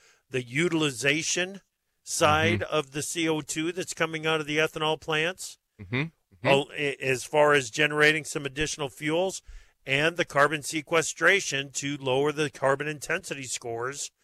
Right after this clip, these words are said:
Speaker 2: Yeah.
Speaker 1: um, of the, uh, o-, of the ethanol plants. It's
Speaker 2: Well, yeah.
Speaker 1: I,
Speaker 2: Here's
Speaker 1: it's a big project.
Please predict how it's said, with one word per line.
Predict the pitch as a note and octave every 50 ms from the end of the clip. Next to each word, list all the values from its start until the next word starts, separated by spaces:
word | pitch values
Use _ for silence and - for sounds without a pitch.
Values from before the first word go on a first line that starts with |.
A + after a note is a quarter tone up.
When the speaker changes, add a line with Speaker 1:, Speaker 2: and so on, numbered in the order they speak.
| _ _ _ _ _ _ _
Speaker 2:
Yeah. | - F#2+ F#2 F#2 B2 C3 C3 C3 C3+ C3 C3 C3
Speaker 1:
um, | B2+ B2+ B2+ _ _ _ -
of | D3 C#3+ C3+ B2+ A#2+
the, | C3+ D3 C#3+ C#3 C#3 C#3 C#3 C#3
uh, | C#3 C#3 C#3 C3+ C3 B2+ B2+ _ _ -
o-, | C#3 C#3+ C#3+
of | C#3+ D3 D3 C3
the | B2 C#3+ C#3
ethanol | D#3+ F#3 F3 - D3+ C#3 A#2+ G#2+ -
plants. | - A2 G#2 G2 F#2 E2+ - - - B2+
It's | A#2+ B2 C3+ C#3+ C#3 A#2+ B2
Speaker 2:
Well, | D3 D3+ D3 - _ _ _ _ _ _ _ _ _ _ _
yeah. | A#2 G#2+ G2
Speaker 1:
I, | D3+ D#3 - _ - - _ _ _ _ _ - A2+ A#2 - _ _ _ _
Speaker 2:
Here's | - E3 F#3 A3+ A#3 F#3
Speaker 1:
it's | F3+ D#3
a |
big | D3+ A#3 B3 G3+ E3+
project. | D#3 E3 D3+ C3+ A#2 - - _ _ _ _